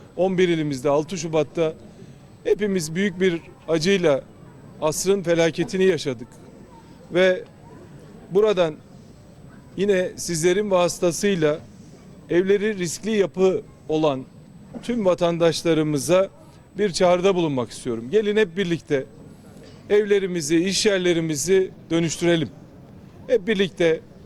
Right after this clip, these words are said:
kentsel dönüşüm projelerine verilmesi gereken önemi hep birlikte ortaya koyalım. Devletimiz tüm imkanlarıyla vatandaşımızın yanındadır.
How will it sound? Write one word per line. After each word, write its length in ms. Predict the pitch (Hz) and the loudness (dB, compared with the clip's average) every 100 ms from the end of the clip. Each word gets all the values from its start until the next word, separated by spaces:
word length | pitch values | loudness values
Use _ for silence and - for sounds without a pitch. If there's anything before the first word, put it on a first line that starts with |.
| - - - - - - - - - - | -20 -20 -20 -20 -20 -20 -20 -20 -20 -6
kentsel 420 | 180 196 202 214 | -2 0 2 2
dönüşüm 500 | 202 202 - 226 220 - | 2 0 0 0 0 -4
projelerine 800 | 175 185 202 196 180 165 151 151 - - - - - - - - - - | 2 2 4 2 2 0 -2 -4 -6 -20 -20 -20 -20 -20 -20 -20 -12 0
verilmesi 500 | 165 202 202 180 220 | 0 2 0 0 0
gereken 480 | 208 196 - 185 160 | 2 2 0 0 0
önemi 560 | 170 185 185 175 156 - - - - - - - - - | 0 2 2 0 -2 -6 -18 -16 -16 -16 -18 -18 -8 -4
hep 200 | 262 240 | -2 0
birlikte 440 | 190 185 - 175 165 - 170 | 0 0 2 2 2 -2 -4
ortaya 280 | 175 165 185 | -2 2 2
koyalım. 380 | 185 170 131 120 - - - - 170 | 4 2 2 -2 -14 -20 -20 -6 0
Devletimiz 800 | 196 208 208 208 202 185 - - - - - - - | 2 2 0 0 0 0 -6 -14 -20 -20 -20 -18 -6
tüm 180 | 302 | 0
imkanlarıyla 920 | 269 208 202 196 196 196 233 190 185 175 - | 2 2 2 2 4 4 4 4 2 0 -4
vatandaşımızın 800 | 175 185 190 185 170 185 175 196 | -2 0 0 0 0 -2 0 0
yanındadır. 800 | 180 170 175 180 156 139 - | 2 2 2 2 2 -2 -10